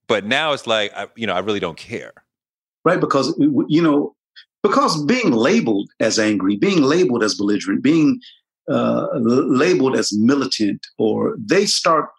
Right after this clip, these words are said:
Speaker 2: adding other labels that don't necessarily apply wholly, like racist, uh,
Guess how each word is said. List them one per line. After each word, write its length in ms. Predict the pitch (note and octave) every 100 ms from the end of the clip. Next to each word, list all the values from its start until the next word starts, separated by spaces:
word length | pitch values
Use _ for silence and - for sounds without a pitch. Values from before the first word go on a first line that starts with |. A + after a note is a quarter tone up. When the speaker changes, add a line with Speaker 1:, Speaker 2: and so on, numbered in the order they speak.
| -
Speaker 2:
adding 300 | C#3 C#3 B2+ B2
other 180 | D#3+
labels 440 | B2+ A#2+ A#2+ A2 -
that 160 | A#2 -
don't 220 | C#3+ C3
necessarily 540 | B2+ - - B2 A2+
apply 640 | G2+ - B2 A2+ B2 B2+ C3
wholly, 360 | A#2 C3 B2 C3
like 200 | G#2+ F#2+ - - -
racist, 680 | G#2 B2 B2 - C2 - - - - _ -
uh, 600 | A2+ G#2 G2 - G2 -